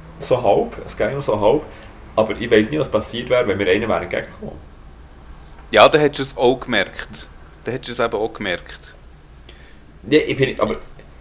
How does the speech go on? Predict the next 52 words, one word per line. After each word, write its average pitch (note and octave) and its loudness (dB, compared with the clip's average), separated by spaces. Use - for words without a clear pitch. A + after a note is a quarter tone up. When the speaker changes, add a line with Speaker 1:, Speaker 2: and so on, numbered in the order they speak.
Speaker 1:
es, - -10
es, - -10
ich B2+ -2
hoffe, - 6
ich - -8
hätte E3 4
es - -6
schnell C3 4
gemerkt, G#3 -2
weil A2+ 2
ich B2 -2
bin B2+ 0
ja B2 6
eingespurt G#3 0
gewesen G#3+ 0
und D3 -2
ich, C#3+ 4
aus A2+ -6
meiner D3 0
Sicht, D#3 0
intuitiv C#3 -4
habe A2 2
ich G#2+ -6
das - -14
Gefühl C#3 -4
gehabt, A#2+ 2
ich G#2 4
bin - -4
richtig. - -10
Wenn A2+ 4
einer D3+ 2
kommt, - -2
hat G#2 -2
schon D3+ 4
können E3 0
sie D#3+ -4
denken, C3+ 0
was G#2+ -2
macht A2 2
er G2+ 4
auf G2+ -8
meiner G#2+ 2
Spur B2+ -4
und G#3+ -4
bleiben, D#3+ 0
weil A2 4
ich A2+ 4
würde G#2 4
erwarten, G2 8
dass F#2 -2
er E2+ 4
abgeht. - -4